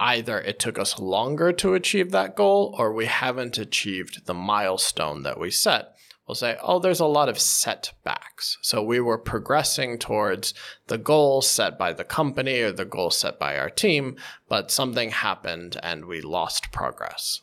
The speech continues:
So it's like, "Oh, in January, we had a lot of setbacks due to the weather slowing down shipping. So we were unable to fulfill such orders and we had to do these things." So we'll describe that as a setback.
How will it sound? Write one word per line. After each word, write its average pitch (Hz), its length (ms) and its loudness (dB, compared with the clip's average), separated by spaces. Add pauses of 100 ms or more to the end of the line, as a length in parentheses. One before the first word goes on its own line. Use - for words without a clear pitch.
So - 160 -10
it's - 160 -8
like, 78 260 -4
"Oh, 101 340 2
in 92 280 -4
January, 123 840 0
we - 160 -6
had 101 160 -2
a 98 60 -2
lot 90 220 -2
of 78 100 -6
setbacks - 840 -2
due 87 300 -8
to 87 420 -4
the 78 460 -8 (720)
weather 107 720 -2
slowing 101 580 0
down 78 240 -4
shipping. - 600 -4
So - 200 -2
we 90 160 0
were 90 160 0
unable 95 540 -2
to - 160 -8
fulfill 85 640 -4
such - 380 -2
orders 53 500 -4
and 65 100 -8
we 76 100 -6
had 71 200 -6
to - 100 -6
do 76 540 -8 (100)
these 107 460 -4
things." - 520 -8
So 53 220 -4
we'll 87 140 -2
describe 82 480 -2
that 69 160 -6
as - 160 -6
a - 100 -8
setback. - 800 -6